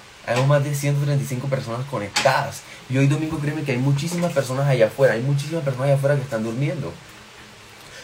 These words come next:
Pero nosotros sabemos que nos tenemos que levantar, sabemos que tenemos que entrenarnos, porque para nosotros esto es un estilo de vida.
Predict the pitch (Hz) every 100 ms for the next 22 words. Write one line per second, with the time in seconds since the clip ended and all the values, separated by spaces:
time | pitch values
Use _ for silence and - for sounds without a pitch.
0 | - - 135 139 139 139 165 151 139 147
1 | 170 151 143 135 131 139 127 120 101 104
2 | 110 - - - 131 135 143 170 143 127
3 | 139 143 139 123 123 127 143 131 - -
4 | 117 113 110 135 139 139 135 131 - 127
5 | 127 120 147 -